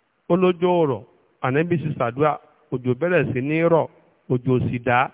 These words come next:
títí, títí, tí, tí Jímọ̀ míì tún fi dé. Ọkùnrin, ọkùnrin míì náà tún wá. Ibi tí ẹni àkọ́kọ́ gbà wọlé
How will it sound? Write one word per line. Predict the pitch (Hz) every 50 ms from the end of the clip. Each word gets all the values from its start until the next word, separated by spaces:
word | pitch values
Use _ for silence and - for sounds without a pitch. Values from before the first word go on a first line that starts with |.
| - _ _ _ _ _ _ _ -
títí, | 185 175 - - 185
títí, | - 185 180 - - -
tí, | - - - 190 190 208 _ _ _ _ _ _ _ _ _ _ _ _ _ _ _ -
tí | - 190 175
Jímọ̀ | 151 175 202 180 175 170 165
míì | 160 165 170 156 135
tún | - 165 -
fi | - 156
dé. | 147 139 165 175 180 185 - - - - _ _ _ _ _ _ _ _ _ _ _ _ _ _ -
Ọkùnrin, | 170 175 175 - 165 160 165 175 180 185 185 190 - - -
ọkùnrin | 185 185 - - 170 170 175 185 185 196
míì | 214 220 202
náà | 180 185 190 175 147
tún | - 185 190 185
wá. | 185 190 185 190 190 - - - - - _ _ _ _ _ _ _ _ _ _ _ -
Ibi | 180 185 170 156 180 180
tí | - - - 220
ẹni | 214 202 185 185
àkọ́kọ́ | 180 170 147 - 160 151 - 208 220
gbà | 208 208 208 160
wọlé | 151 156 170 180 185 190 202